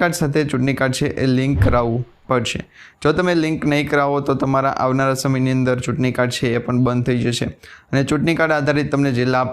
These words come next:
પણ આપવામાં આવતા હોય એ લાભ પણ આપવામાં નહીં આવે. તો વહેલી તકે તમે પણ છે એ તમારા ચૂંટણી કાર્ડને આધાર કાર્ડ સાથે લિંક કરાવી લેજો.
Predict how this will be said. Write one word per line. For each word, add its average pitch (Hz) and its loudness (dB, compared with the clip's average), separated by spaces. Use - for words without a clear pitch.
પણ 135 0
આપવામાં 120 -2
આવતા 127 0
હોય 113 -2
એ - 0
લાભ 120 0
પણ 123 0
આપવામાં 117 -2
નહીં 113 0
આવે. - -4
તો 127 0
વહેલી 156 0
તકે 165 0
તમે 147 0
પણ 139 -2
છે 147 -2
એ 127 0
તમારા 131 0
ચૂંટણી 131 -2
કાર્ડને 123 0
આધાર 120 0
કાર્ડ 120 -2
સાથે 120 -2
લિંક 117 -2
કરાવી 123 0
લેજો. 127 0